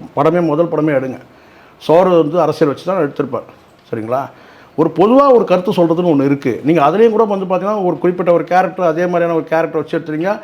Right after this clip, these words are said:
அதுவும் கூட ஒரு அரசியல், ஒரு சார்ந்த ஒரு, ஒரு கருத்து பரிமாற்றம் கூட, ஒரு கருத்தியல் ரீதியான ஒரு மோதல் கூட எடுத்துமா. இது, இது ஓவர். இது, இது ஓவர். கண்டிப்பா வந்து தியேட்டர்ல பண்ணாங்கன்னா, அந்த, அந்த கட்சியோட, இப்ப இது நான் கேட்குறேன், வேற வேலை இல்ல போலீஸ்க்கு.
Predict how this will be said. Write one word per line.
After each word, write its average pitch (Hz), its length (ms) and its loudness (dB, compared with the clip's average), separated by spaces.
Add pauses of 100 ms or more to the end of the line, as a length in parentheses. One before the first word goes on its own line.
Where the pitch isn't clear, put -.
(240)
அதுவும் 208 280 2
கூட 214 120 0
ஒரு 220 140 2
அரசியல், 196 640 0 (220)
ஒரு 175 260 -4
சார்ந்த 170 280 0
ஒரு, 175 280 -2
ஒரு 170 140 0
கருத்து 180 340 -2
பரிமாற்றம் 180 540 -2
கூட, 185 140 -4
ஒரு 196 140 -4
கருத்தியல் 202 400 0
ரீதியான 196 260 -2
ஒரு 190 100 -2
மோதல் 220 340 2
கூட 220 160 2
எடுத்துமா. 151 320 -6
இது, 180 200 -4 (140)
இது 175 200 -4
ஓவர். 202 300 0
இது, 101 180 -10 (1040)
இது 147 120 -2
ஓவர். 170 320 2 (920)
கண்டிப்பா 220 600 4
வந்து 226 520 0 (160)
தியேட்டர்ல 190 340 2
பண்ணாங்கன்னா, 170 560 -2
அந்த, 160 340 0 (180)
அந்த 185 220 -2
கட்சியோட, 190 520 -2
இப்ப 202 220 2
இது 208 200 2
நான் 202 160 0
கேட்குறேன், 233 280 4
வேற 190 180 4
வேலை 226 240 4
இல்ல 196 120 0
போலீஸ்க்கு. 208 520 -2